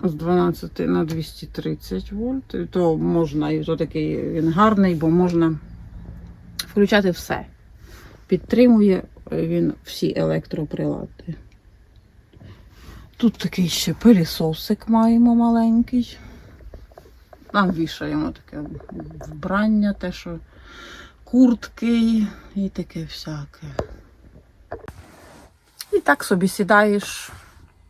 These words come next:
і відпочиваєш. Дивишся кіно, їси. Тут столик розклав і їси собі. Чи дивишся фільм,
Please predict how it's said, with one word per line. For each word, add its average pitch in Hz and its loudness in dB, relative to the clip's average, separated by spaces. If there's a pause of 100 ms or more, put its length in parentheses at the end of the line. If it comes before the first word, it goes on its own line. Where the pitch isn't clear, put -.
(720)
і 302 4
відпочиваєш. 160 0
Дивишся 160 -4
кіно, 226 6
їси. 190 -2 (1700)
Тут 277 6
столик 240 8
розклав 311 6 (220)
і 302 4 (340)
їси 190 -2
собі. 160 -8
Чи - -8
дивишся 165 -2
фільм, 196 -2